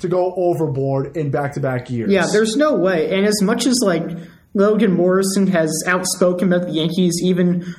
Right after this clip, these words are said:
Speaker 2: after he's played in their triple A organization, I mean, he has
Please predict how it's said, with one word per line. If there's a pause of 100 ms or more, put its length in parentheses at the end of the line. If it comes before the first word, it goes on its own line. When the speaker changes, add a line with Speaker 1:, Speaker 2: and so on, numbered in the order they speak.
(100)
Speaker 2:
after
he's
played
in
their
triple
A
organization, (160)
I
mean,
he
has